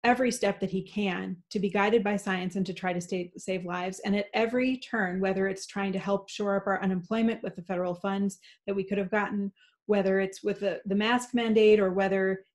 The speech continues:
it's with the safer at home order, the Republicans have conspired to block it. They worked with the Supreme Court that is, uh, completely bought and paid for by right-wing interests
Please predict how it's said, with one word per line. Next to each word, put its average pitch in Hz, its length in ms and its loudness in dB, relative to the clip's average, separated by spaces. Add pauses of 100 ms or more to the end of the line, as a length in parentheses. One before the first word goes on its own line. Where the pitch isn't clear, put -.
it's 214 160 -2
with 208 100 -4
the 208 80 -2
safer 214 300 4
at 196 80 2
home 233 200 2
order, 180 380 -2 (160)
the 208 60 2
Republicans 233 560 2
have 208 80 -6
conspired 190 580 0
to 196 100 -6
block 190 420 -2
it. - 140 -10 (640)
They 214 480 8 (220)
worked 208 260 -2
with 202 160 0
the 190 140 0
Supreme 202 400 0
Court 254 420 4
that 190 140 2
is, 185 280 0 (240)
uh, 185 340 0 (540)
completely 214 480 6
bought 208 200 6
and 202 140 2
paid 202 240 4
for 226 240 2
by 190 380 2
right-wing 185 420 0
interests 196 640 -6